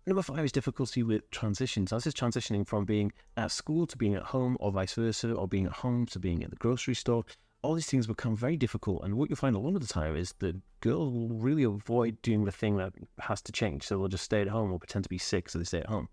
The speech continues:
This will happen a lot, especially in social situations. This will become more apparent. Number six is eating disorders. Actually, some girls with autism will be picky eaters or have difficulty with food textures, not to mention social pressure and peer pressure from school,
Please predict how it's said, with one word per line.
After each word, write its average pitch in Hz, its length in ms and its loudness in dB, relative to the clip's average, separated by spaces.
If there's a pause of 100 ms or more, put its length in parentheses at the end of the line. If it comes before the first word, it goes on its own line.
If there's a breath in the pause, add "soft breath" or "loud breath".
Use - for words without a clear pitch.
(500 soft breath)
This - 120 -4
will 135 80 0
happen 127 220 0
a 90 60 2
lot, 95 200 0
especially - 300 -6
in 127 60 0
social 127 320 0
situations. 127 540 0
This - 120 -10
will 117 60 -8
become 110 240 2
more 104 180 4
apparent. - 560 -6 (220)
Number 165 160 2
six - 360 -2
is 113 200 -2
eating 180 360 0
disorders. 92 720 0
Actually, 170 280 -2
some 160 280 -2
girls 147 180 0
with 123 120 0
autism 113 340 0
will 110 80 0
be 110 100 0
picky - 300 -2
eaters 104 400 0
or 101 60 0
have 110 180 -4
difficulty 123 420 0
with 101 120 2
food 135 180 0
textures, - 460 -4
not 139 220 2
to 147 100 0
mention 113 260 2
social 127 320 -2
pressure - 300 -2
and - 80 -4
peer 165 160 2
pressure - 260 -2
from - 160 -8
school, - 480 -2